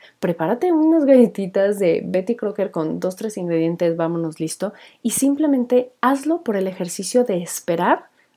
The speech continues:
a que el té saque su mayor sabor y a que las galletas en el horno estén. Porque si las sacas antes, están crudas y te van a caer mal. Si las sacas después, ya se te quemaron. Entonces, dale el tiempo necesario a cada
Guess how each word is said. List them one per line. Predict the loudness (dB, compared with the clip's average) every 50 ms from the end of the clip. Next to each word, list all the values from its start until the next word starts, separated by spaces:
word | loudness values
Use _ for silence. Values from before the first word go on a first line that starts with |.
| _ _
a | -8 -6
que | -2 -2
el | -2 -2 -2
té | -2 -4 -2
saque | -2 -6 -6 -6 -8
su | -8 -6 -8 -8
mayor | -8 -6 -4 -4 -4 -4
sabor | -4 -6 -6 -4 -2 -2 -2 -4 -6 _ _ -20 -20 _ _
y | -2 -2
a | -2 0
que | 0 -2
las | -2 -2 -2
galletas | -4 -2 -2 -2 -4 -4 -6 -6 -4
en | -6 -6
el | -4 -4 -4
horno | -4 -6 -6 -8 -8
estén. | -10 -10 -12 -10 -10 -10 -14 _ _ _ _ _ _ _ _ _ _ _
Porque | -4 -4 -4 -6
si | -6 -4 -4
las | -4 -2 0
sacas | 0 0 2 2 2 2
antes, | 2 2 2 0 -2 -4 -4 -6 -12 -18 _ _ _
están | -18 -10 -8 -8 -8
crudas | -6 -6 -6 -6 -6 -10 -12
y | -12
te | -10 -8
van | -8 -6 -8
a | -8
caer | -10 -12 -12 -12 -14
mal. | -18 -20 -20 _ _ _ _ _ _ _ _ _ _
Si | -4 -2 -2
las | 0 0 -4
sacas | -6 -4 -2 -2
después, | -2 -2 -4 -6 -6 -6 -6 -6
ya | -6
se | -8 -10 -12
te | -14 -12
quemaron. | -12 -12 -12 -12 -16 -20 -20 _ _ _
Entonces, | -16 -12 -12 -8 -8 -8 -10 -10 -14 _ -20 _ _ _
dale | 0 2 4 6 6 6
el | 6 4 2
tiempo | 2 0 0 0 -2 -6
necesario | -6 -6 -8 -8 -8 -4 -4 0 0 0 0 -2 -4
a | -12 -14 -16 -10
cada | -4 -2 -2 -2 -2 -6 -10 -12